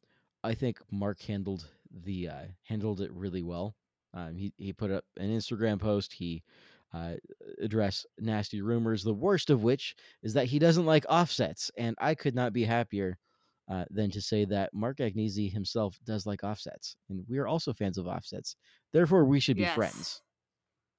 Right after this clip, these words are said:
Speaker 1: That, that's my, that's my takeaway from the whole thing.
Speaker 2: Yes. We apparently like everybody who likes offsets.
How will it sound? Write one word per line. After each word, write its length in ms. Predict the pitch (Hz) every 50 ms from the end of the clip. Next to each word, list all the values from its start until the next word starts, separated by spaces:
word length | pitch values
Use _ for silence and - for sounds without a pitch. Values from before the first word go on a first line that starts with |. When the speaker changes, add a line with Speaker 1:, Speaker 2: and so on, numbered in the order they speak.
| _ _ _ _ _ _ _ _ _ _ _ _ _ _ _ _ _ _ _ _ _ _ _ _ _ _ _ _ _ _ _ _ _ _ -
Speaker 1:
That, 220 | - - 123 120 -
that's 200 | 131 135 - 139
my, 140 | 147 139 135
that's 340 | - 127 139 127 117 -
my 100 | 151 156
takeaway 380 | 131 - 151 135 - 127 120 110
from 100 | 98 -
the 60 | - 98
whole 160 | 101 101 90
thing. 260 | - - 55 53 -
Speaker 2:
Yes. 120 | - - _ _ _ _ _ _
We 160 | - 196 196 190
apparently 420 | 180 - 202 180 175 160 160 170
like 200 | 165 170 170 -
everybody 540 | 170 165 - 170 156 156 156 156 165 160 160
who 140 | 160 170 160
likes 260 | 147 147 147 - -
offsets. 880 | - - - - - - - - - _ _ - - - - - -